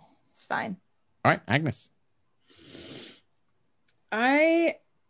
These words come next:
Speaker 3: they have been completely focused on Clive, right?
Speaker 2: Yes, yeah, they, they, they seem to be drawn, like, you can see Clive is heavily injured. Like, he's got these burns and blasts and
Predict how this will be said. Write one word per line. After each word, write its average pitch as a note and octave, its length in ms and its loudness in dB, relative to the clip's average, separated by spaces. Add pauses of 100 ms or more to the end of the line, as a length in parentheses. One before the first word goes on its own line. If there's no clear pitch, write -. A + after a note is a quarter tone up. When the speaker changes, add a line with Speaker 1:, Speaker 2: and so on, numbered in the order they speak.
(320)
Speaker 3:
they C4+ 240 4
have E4+ 240 2
been C4 200 4
completely G#3+ 440 0
focused F3 460 -2
on E3+ 160 -2
Clive, E3 340 0
right? E3+ 280 0 (1120)
Speaker 2:
Yes, D#3+ 320 2
yeah, C3+ 200 6
they, D3 320 4
they, D3 340 4
they D3 260 4
seem F3+ 300 6
to F3+ 80 0
be F#3 60 4
drawn, D3+ 200 6
like, C3 140 6
you C3+ 80 0
can D3+ 120 4
see G#3+ 240 2
Clive C#3+ 340 4
is F#2+ 100 -2
heavily G#2+ 340 2
injured. G2 240 0
Like, D2+ 140 -4
he's - 140 -14
got - 160 0
these G#2+ 160 -2
burns A2+ 560 2
and G2 160 -2
blasts A2 640 2
and F2+ 240 -8